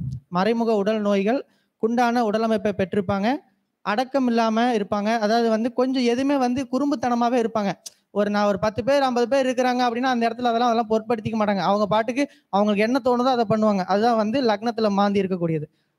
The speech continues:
அதே மாதிரி வந்து பொன்பொருள் சேர்க்கை எல்லாமே வந்து இந்த லக்னத்துல மாந்தி இருக்கிறவங்களுக்கு நடக்கும். மனக்கவலைகள்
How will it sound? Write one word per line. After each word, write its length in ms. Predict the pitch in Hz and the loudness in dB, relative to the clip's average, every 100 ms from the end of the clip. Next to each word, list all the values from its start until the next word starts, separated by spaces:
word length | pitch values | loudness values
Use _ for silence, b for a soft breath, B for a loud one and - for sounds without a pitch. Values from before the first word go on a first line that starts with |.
| - | -4
அதே 280 | 240 269 285 | 0 2 2
மாதிரி 200 | 269 247 | 2 2
வந்து 260 | 240 277 240 | 0 -2 -2
பொன்பொருள் 400 | 254 277 285 262 | -2 0 0 0
சேர்க்கை 340 | 240 233 240 | 0 0 0
எல்லாமே 360 | 220 226 226 226 | 2 2 2 2
வந்து 180 | 208 | 2
இந்த 140 | 262 233 | 2 2
லக்னத்துல 460 | 196 202 226 220 | 0 0 0 0
மாந்தி 360 | 202 202 208 208 | 2 2 2 2
இருக்கிறவங்களுக்கு 360 | 190 196 185 190 | 2 0 2 0
நடக்கும். 200 | 240 226 | -2 -2
மனக்கவலைகள் 800 | 202 226 285 277 269 254 294 | 0 0 0 2 2 2 0